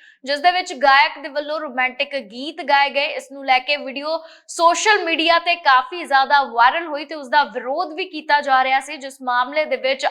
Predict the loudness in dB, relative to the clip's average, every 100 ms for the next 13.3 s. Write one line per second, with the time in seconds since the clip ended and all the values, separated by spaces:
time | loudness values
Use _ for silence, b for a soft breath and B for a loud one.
0 | 4 2 -4 B B -10 -2 2 4 4
1 | 2 0 -2 -2 -6 -4 0 0 0 -4
2 | -8 -6 -4 -4 -4 -8 -10 -10 -12 -10
3 | -2 0 0 -4 -16 -2 2 2 0 -8
4 | -4 0 0 0 -2 -4 -12 -8 -8 -8
5 | -2 0 0 0 -4 -2 -4 -4 2 2
6 | 2 B B B -4 2 2 4 2 2
7 | 2 0 0 -8 -4 2 2 4 -2 -2
8 | -8 -6 -4 -4 -2 0 0 0 2 4
9 | 4 0 0 2 2 2 2 2 2 -4
10 | 0 0 2 2 2 0 -4 -12 -14 -10
11 | -12 -4 2 2 2 -4 -10 -10 0 4
12 | 4 2 -4 -6 -8 -8 -10 -6 -6 -8
13 | -8 0 0